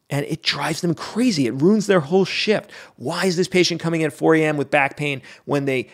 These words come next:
have an appointment with their orthopod in two days? And it drives them crazy. And I tell them, like, "Okay, well, could you do anything about it? No. C-, could, could you, you know,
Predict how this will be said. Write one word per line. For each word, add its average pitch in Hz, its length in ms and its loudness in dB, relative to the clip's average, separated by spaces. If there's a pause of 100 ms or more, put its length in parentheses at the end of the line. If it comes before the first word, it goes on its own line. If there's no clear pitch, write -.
have 143 180 0
an 147 60 0
appointment 143 340 -2
with 135 80 0
their 135 140 2
orthopod 127 580 -2
in 120 140 -12
two - 180 -8
days? 98 280 -6 (180)
And 160 120 0
it 151 60 -4
drives 147 400 0
them 156 160 0
crazy. - 720 -2 (300)
And 147 100 -6
I 185 60 -4
tell 233 260 -8
them, - 160 -8
like, - 300 -14 (200)
"Okay, 185 440 -6 (340)
well, - 280 -8 (1500)
could 117 100 -16
you 131 60 -10
do 123 160 -10
anything 165 240 -4
about 208 220 0
it? - 120 -10 (680)
No. - 160 -8 (1080)
C-, - 200 -20
could, - 340 -4
could 127 160 -6
you, 110 220 -8 (340)
you 127 80 -10
know, 123 220 -10